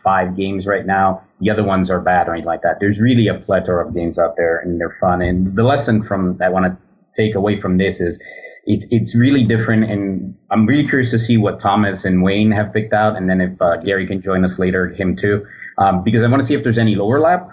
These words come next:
or, or if we're just completely separate, different gaming beasts, right? Um, when, when a customer comes in the store and goes,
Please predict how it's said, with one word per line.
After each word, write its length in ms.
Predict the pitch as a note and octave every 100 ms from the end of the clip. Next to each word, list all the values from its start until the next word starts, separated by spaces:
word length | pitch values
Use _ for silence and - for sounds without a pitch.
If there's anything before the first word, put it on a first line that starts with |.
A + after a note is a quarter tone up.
| -
or, 340 | A2 A2 G#2+ A2+
or 180 | A2+
if 60 | A2+
we're 180 | A2 G2+
just 300 | A2 G#2+ -
completely 600 | G#2 G#2 C3 C3 A#2+ A2+
separate, 800 | A2 - A2 A2 G#2 G2+ _ F#2
different 440 | G#2 G#2 G2+ F#2+ - _
gaming 440 | G#2 G#2 G2+ F#2+ F#2
beasts, 420 | F#2+ D#2 - -
right? 240 | E2+ G2 - - -
Um, 640 | F#2 F#2 F#2 F#2 F#2 F2+ - _
when, 240 | G#2+ A2+ A2+
when 100 | A#2+
a 80 | B2+
customer 300 | D3+ E3 E3
comes 160 | D#3
in 80 | C#3+
the 60 | B2
store 180 | C3
and 80 | B2+
goes, 340 | A#2+ A#2 A2+